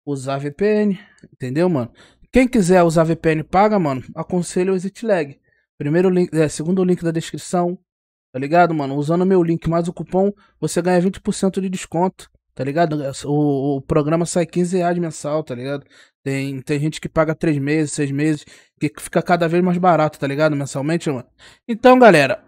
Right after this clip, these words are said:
<clears throat> fiquem tranquilos que vocês não vão perder a conta de vocês. Eu acho isso errado, tá ligado, mano? Eles do nada, mano, querer migrar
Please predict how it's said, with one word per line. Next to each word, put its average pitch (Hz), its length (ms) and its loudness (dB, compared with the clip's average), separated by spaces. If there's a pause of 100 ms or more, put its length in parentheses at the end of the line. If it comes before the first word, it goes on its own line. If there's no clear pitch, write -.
(120)
<clears throat> - 200 -10
fiquem 208 280 -2
tranquilos 208 420 2
que - 60 -18
vocês 185 200 0
não 196 80 2
vão 208 100 0
perder 202 220 0
a 196 80 0
conta 196 220 -2
de 185 80 -4
vocês. 185 480 0 (380)
Eu 151 140 4
acho 170 300 4
isso - 240 0
errado, 170 420 4
tá 151 140 -4
ligado, 147 320 2
mano? 131 260 -4 (260)
Eles 147 220 0
do 185 140 2
nada, 175 380 2
mano, 131 260 -6
querer 156 300 -2
migrar 151 500 -2